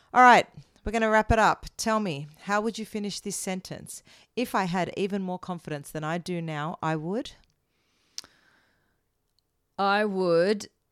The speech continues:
Speaker 2: if I had more confidence than I do now, I would teach myself Facebook advertising. <laughs>
Speaker 1: <laughs>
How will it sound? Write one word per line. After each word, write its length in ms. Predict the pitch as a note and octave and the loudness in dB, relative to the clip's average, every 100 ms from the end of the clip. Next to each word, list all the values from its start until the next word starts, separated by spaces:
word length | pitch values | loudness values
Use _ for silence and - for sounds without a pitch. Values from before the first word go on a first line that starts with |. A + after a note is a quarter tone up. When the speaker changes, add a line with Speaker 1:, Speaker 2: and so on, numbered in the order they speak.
| _ | _
Speaker 2:
if 160 | G3 A#3 | -6 -2
I 120 | B3+ | -2
had 180 | C4+ A3+ | -2 -2
more 180 | A#3 | -2
confidence 1000 | - A3 G#3+ - F#3+ F#3+ - - - - _ _ _ _ _ | 0 -2 -2 -4 -4 -4 -8 -10 -10 -12 _ _ _ _ _
than 100 | F#3+ | -8
I 140 | F#3 F3 | -8 -8
do 200 | E3+ F3 | -8 -6
now, 640 | E3+ E3 D3 D#3 B3+ C#4 _ _ _ _ _ _ | -4 -6 -6 -6 -6 -8 _ _ _ _ _ _
I 160 | F#3 F3+ | -2 -2
would 360 | F#3 F#3 E3 - _ _ _ | -2 -4 -6 -16 _ _ _
teach 320 | - G#3 G#3 G#3 | -6 -4 -4 -4
myself 540 | F#3+ - E3+ F3 - | -4 -4 -4 -4 -4
Facebook 360 | E3+ E3+ - D3 | -4 -4 -6 -8
advertising. 580 | D3 D3+ - A#2+ D3 | -10 -10 -8 -8 -2
<laughs> 60 | |
Speaker 1:
<laughs> 40 | F#3+ | 0